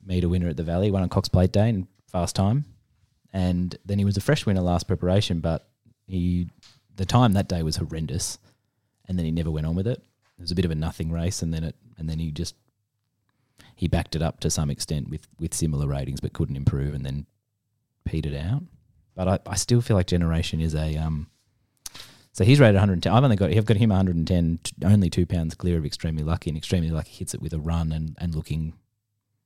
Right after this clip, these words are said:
spiralling. Whereas Generation's looking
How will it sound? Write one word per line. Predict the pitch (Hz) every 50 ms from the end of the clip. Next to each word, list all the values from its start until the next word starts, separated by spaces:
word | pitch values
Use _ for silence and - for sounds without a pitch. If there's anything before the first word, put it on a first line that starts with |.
| _ _ _
spiralling. | - - - - - - 85 85 80 67 67 64 - - _ _ - - _ _ _ _ _ _ _
Whereas | - 90 87 -
Generation's | - 85 78 78 76 78 80 - - 82 78 80
looking | 78 73 - 71 69 71 -